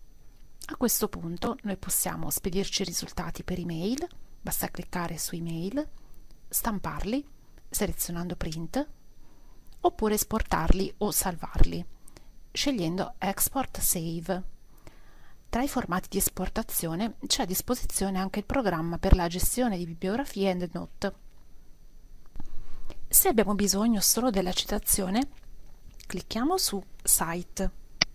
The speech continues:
Di default esce il formato apa. Possiamo però sceglierne anche altri.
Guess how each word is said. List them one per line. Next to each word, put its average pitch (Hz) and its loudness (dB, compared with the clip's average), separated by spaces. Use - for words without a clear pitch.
Di 190 -2
default 262 0
esce 247 2
il 185 -2
formato 180 0
apa. 185 0
Possiamo 185 2
però 185 0
sceglierne 185 0
anche 165 -4
altri. 170 0